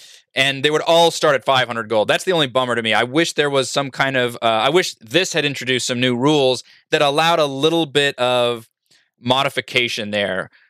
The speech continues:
Um, either based on the fact that maybe this item just kind of looks a little bit junkier, or maybe it looks a little bit nicer, you know, so it's plus or minus a certain, you know, ten or twenty percent that it's, that the starting bid starts at. Um, or you could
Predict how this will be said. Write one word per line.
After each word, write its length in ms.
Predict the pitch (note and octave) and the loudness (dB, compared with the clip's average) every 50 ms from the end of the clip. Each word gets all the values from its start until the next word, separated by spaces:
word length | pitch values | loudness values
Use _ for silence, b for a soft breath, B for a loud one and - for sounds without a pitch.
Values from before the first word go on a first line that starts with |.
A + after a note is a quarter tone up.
| b _ _ | b _ _
Um, 420 | - G#2+ A2 A2 G#2+ G#2+ G#2 G#2+ - - | -2 0 2 2 2 0 -2 -4 -6 -4
either 260 | D#3 F#3 G3 F3+ F3 D3 | -2 -2 0 0 0 0
based 280 | B2 D#3 E3+ E3 - | 0 0 0 -2 -2
on 60 | F3 | -4
the 60 | D#3 C#3 | -4 -2
fact 260 | - D#3 D3+ D3+ - | 0 0 0 0 -2
that 80 | C#3+ A#2 | -2 -2
maybe 200 | B2 C#3 C#3+ C#3+ | -2 -2 -2 -2
this 160 | C3+ C#3 - | -4 -4 -2
item 280 | - C3+ C#3 C#3+ C#3 C3+ | -2 -2 -2 -2 -2 -4
just 160 | C3 - - | -6 -4 -2
kind 120 | D3+ C3+ | -2 -2
of 80 | A#2 A2 | -2 -2
looks 260 | G#2+ B2 D3 - - | -2 -2 -2 -2 -4
a 40 | D#3+ | -2
little 140 | D3+ D#3 D3 | -2 0 0
bit 140 | D#3+ D3 | 0 -2
junkier, 480 | B2+ - D#3+ D#3+ E3 - E3 E3+ E3+ D#3+ | 0 -2 -2 -2 -2 -2 0 0 2 2
or 40 | C#3 | 2
maybe 220 | C3+ C3+ C3 B2 | 0 0 0 -2
it 100 | A2+ G2 | -2 -2
looks 180 | A2+ C3 - - | -2 -4 -4 -2
a 60 | C#3 | -4
little 80 | C#3 C#3 | -2 0
bit 160 | C#3+ C3 G#2+ | 0 0 2
nicer, 500 | A2+ A#2 C3+ D3+ - - E3+ E3+ E3+ E3+ | 2 2 2 0 -2 -2 0 0 2 2
you 80 | E3 | 2
know, 140 | D#3+ E3 F3 | 0 0 0
so 120 | E3 - B2 | -2 -2 -4
it's 100 | G#2+ - | -4 -4
plus 280 | - - C#3+ C#3 - | -4 -2 -2 -2 -2
or 80 | - C3+ | -2 -4
minus 420 | B2+ B2+ C3 C3+ C#3 C#3 C3 - | 0 0 0 0 0 -2 -2 -4
a 60 | C3+ | -4
certain, 360 | C3 - - C3+ - C3+ A#2+ - _ | -4 -2 -2 -4 -4 -6 -10 -12 _
you 80 | - B2 | -8 -4
know, 220 | G#2+ G2+ G#2 G#2 B B B B B - | -2 0 0 0 B B B B B -4
ten 220 | - C3 C3 C#3+ | -2 0 0 0
or 80 | C#3+ B2+ | 0 -4
twenty 340 | - - - C#3 C#3 C#3 B2+ | -4 -4 -4 -2 -2 -2 -2
percent 560 | - C3 - - - C#3 C3+ C3+ C3 - - b b b b - | -2 -2 -2 0 0 0 0 -2 -4 -10 -14 b b b b -2
that 100 | B2+ B2 | -2 -2
it's, 220 | A#2 - - - | -2 -2 -6 -6
that 160 | - C3 A2 | -6 -4 -4
the 60 | - | -4
starting 560 | A2+ - - - - D3+ D#3 E3 D#3+ D3 C#3 A#2 | -4 -2 -2 0 2 2 2 2 0 -2 -2 -2
bid 240 | A#2 G#2+ G#2+ G#2 | -2 -2 -2 -2
starts 320 | - - A2+ A2 G#2+ - - | -2 0 0 0 0 0 0
at. 260 | A2 G#2+ G#2 G#2 - _ _ b b b b b b b b _ | 0 0 0 -2 -4 _ _ b b b b b b b b _
Um, 580 | - A2 A2 A2 A2 G#2+ G#2+ G#2 G2+ G2 F#2+ - _ _ _ _ _ _ _ _ _ _ _ _ _ _ _ - | -2 0 2 2 2 0 -2 -2 -6 -10 -12 -16 _ _ _ _ _ _ _ _ _ _ _ _ _ _ _ 2
or 360 | F#3+ F#3+ A3 G3+ F3+ E3 D#3 | 4 4 6 6 6 6 4
you 160 | D3+ D3 D3 | 2 0 -4
could 320 | - - E3+ D3+ D3 C#3 | -4 0 0 0 0 0